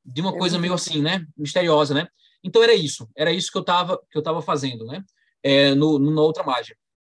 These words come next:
Speaker 1: Já, daqui a pouco chego na estrutura. E aí, é, nesse caso, o Juan José Saer era uma, era grande referência, assim, porque eu, eu tava muito influenciado, e a escrita da tese eu acho que influenciou o livro, porque eu tava muito influenciado por essa literatura, uma literatura que pensava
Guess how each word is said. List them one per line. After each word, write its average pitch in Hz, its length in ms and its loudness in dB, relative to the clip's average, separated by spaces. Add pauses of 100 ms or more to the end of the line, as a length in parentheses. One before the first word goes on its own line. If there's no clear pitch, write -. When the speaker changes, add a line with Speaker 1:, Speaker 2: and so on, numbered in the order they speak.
(280)
Speaker 1:
Já, 190 280 0
daqui 175 220 0
a 202 60 4
pouco 220 200 4
chego 202 240 2
na 214 80 2
estrutura. 160 640 -4
E 185 180 0
aí, 233 360 0
é, 185 400 0
nesse 254 300 -8
caso, 156 640 -4
o 170 200 -6
Juan 202 280 -2
José 196 220 -6
Saer 165 440 -2 (140)
era 160 240 -2
uma, 175 220 -8
era 151 220 -2
grande 156 260 0
referência, 131 480 -8
assim, 95 200 -20 (460)
porque 135 200 -2
eu, 165 140 2
eu 151 80 2
tava 160 200 4
muito 196 160 0
influenciado, 156 540 0
e 143 120 2
a 156 40 4
escrita 175 360 -6
da 151 120 -2
tese 143 360 0
eu 139 40 2
acho 139 140 -2
que 151 80 -8
influenciou 135 420 -6
o 117 40 -6
livro, 135 280 -8 (520)
porque 135 160 -2
eu 151 60 2
tava 160 200 4
muito 196 200 4
influenciado 160 540 -2 (220)
por 156 120 0
essa 170 160 -2
literatura, 156 500 -4
uma 160 80 -2
literatura 156 500 -2
que 147 140 -8
pensava 131 640 -4